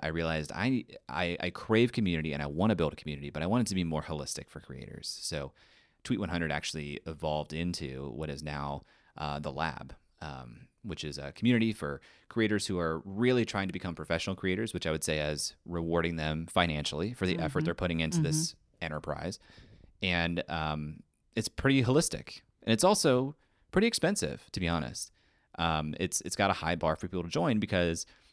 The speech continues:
Speaker 1: it's not for people who are early stage or aspiring or kicking the tires. I wanted to meaningfully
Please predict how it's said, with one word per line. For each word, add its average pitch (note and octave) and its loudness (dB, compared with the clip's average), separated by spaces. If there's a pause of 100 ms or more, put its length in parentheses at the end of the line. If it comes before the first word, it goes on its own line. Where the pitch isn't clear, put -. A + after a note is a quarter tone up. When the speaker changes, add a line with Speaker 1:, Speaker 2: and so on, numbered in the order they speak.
(360)
Speaker 1:
it's A2+ 2
not G#2+ 4
for F#2 4 (200)
people G2 2
who F#2 4
are F#2 4
early F2 4
stage E2+ 0
or F2 6
aspiring E2 0
or E2 -2
kicking F#2+ -2
the G2 2
tires. E2+ -4 (800)
I F#2+ -2
wanted F#2+ 2
to - -2
meaningfully F2+ 0